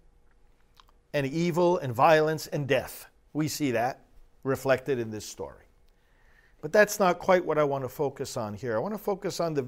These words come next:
the way this reading ends, because that's always struck me about this passage.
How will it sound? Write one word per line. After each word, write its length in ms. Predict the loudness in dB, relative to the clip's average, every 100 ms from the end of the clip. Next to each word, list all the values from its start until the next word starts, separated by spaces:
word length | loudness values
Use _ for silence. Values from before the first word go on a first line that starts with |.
| -6
the 120 | -4
way 240 | 0 2 2
this 380 | -2 -6 -10 -20 _ _ -4
reading 400 | -2 0 -2 -4
ends, 720 | -4 -4 -6 -12 -16 -16 -18 _ _ _ _ -20 -20 -20 _ -20 _ _ -18
because 220 | -8 -2
that's 200 | 0 4
always 300 | 6 6 4
struck 340 | 0 0 0 0
me 120 | -6
about 320 | -4 -6 -8
this 160 | -12 -12
passage. 720 | -6 -4 -4 -8 -18 -20